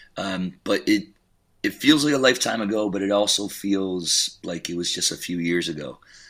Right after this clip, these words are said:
uh, because, I mean, it's such, it was such an emotional experience, um, that, you know, I can, I can relive it very quickly just because of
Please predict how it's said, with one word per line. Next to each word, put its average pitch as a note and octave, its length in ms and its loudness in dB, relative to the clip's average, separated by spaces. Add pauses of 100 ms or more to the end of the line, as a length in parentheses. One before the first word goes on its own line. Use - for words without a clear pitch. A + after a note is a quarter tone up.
(200)
uh, E2+ 200 -6
because, F2+ 440 -2
I F2 40 -2
mean, F2 180 -4
it's E2+ 160 0
such, - 480 4
it F#2 80 0
was F2+ 180 0
such - 280 0
an F2+ 80 -4
emotional F2 760 -2 (160)
experience, F#2+ 960 0 (440)
um, E2+ 640 -6
that, - 180 -6
you - 80 -6
know, F2 160 -6
I F2+ 80 -2
can, F2+ 320 -6
I C#2+ 80 -4
can F#2 160 -6
relive F#2+ 340 0
it G2 200 0
very F2+ 280 -2
quickly F2 420 -8
just - 260 -4
because E2+ 320 -8
of E2+ 180 -12